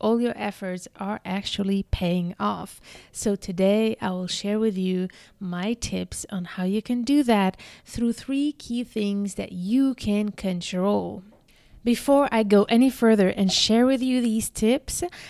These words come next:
make sure to go to the show notes of this episode where, first of all, I share with you the links of the two previous episodes where you can, uh, start,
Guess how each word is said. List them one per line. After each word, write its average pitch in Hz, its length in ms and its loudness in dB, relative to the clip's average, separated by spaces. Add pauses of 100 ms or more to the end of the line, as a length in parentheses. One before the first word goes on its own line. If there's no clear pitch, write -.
(120)
make 240 220 2
sure 381 240 -2
to - 160 -4
go 247 180 0
to 247 120 -2
the 240 100 0
show 220 240 0
notes 208 240 2
of 196 120 -2
this 190 220 -2
episode 180 640 2
where, 202 300 0
first - 340 -6
of 247 100 -4
all, 214 320 -2
I 208 100 -6
share 254 280 -4
with 247 140 -4
you 262 100 0
the 262 100 0
links 196 400 -2
of 196 200 -8
the 196 140 -8
two 294 300 -2
previous 220 560 0
episodes 180 680 0 (280)
where 214 140 4
you 214 80 4
can, 208 380 0
uh, 202 200 -4
start, 185 520 -6